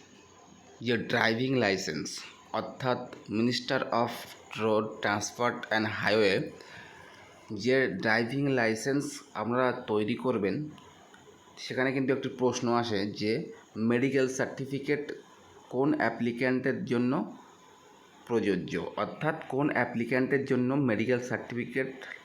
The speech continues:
আবশ্যিক বা জরুরি এবং সেই মেডিকেল সার্টিফিকেট কীভাবে আপনারা ফিল আপ করবেন এবং তাছাড়া সেই মেডিকেল সার্টিফিকেটের যে ফর্ম,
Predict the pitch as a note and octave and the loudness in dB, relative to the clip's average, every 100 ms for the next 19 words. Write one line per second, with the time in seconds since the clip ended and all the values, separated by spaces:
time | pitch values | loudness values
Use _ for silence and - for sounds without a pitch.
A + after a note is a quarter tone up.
0 | - - - - G2 A#2+ - D3+ A2+ A2+ | -20 -20 -10 -4 0 0 -2 -4 -2 0
1 | A#2+ A2 G#2 G#2 A2+ E3 - - - - | 0 2 2 4 2 -2 -6 -14 -14 -14
2 | - - - - A#2+ D3+ F3+ - C#3+ C3 | -14 -14 -14 -4 0 2 0 0 2 4
3 | A#2 B2 C3+ C3 - A2 - C3 C#3 C#3+ | 4 2 2 0 0 -2 -2 -6 -4 0
4 | C#3+ - A#2 A2+ B2 C3 C3 A#2+ A#2 - | -2 -2 -6 -2 2 2 2 -2 -4 -6
5 | G#2+ A2+ - C3 C3 F3+ G3+ - - - | -2 0 2 2 4 4 2 -6 -14 -16
6 | - - - G2+ G#2 G#2 G#2 G#2+ A#2+ C3 | -16 -12 -4 0 2 2 2 0 2 0
7 | C3 B2+ A2 A2 A#2+ A#2+ A#2+ A2 - B2+ | 2 2 4 4 2 0 -2 -4 -4 -2
8 | B2 C3 - B2 - B2 A#2+ | 0 0 0 -4 -2 4 4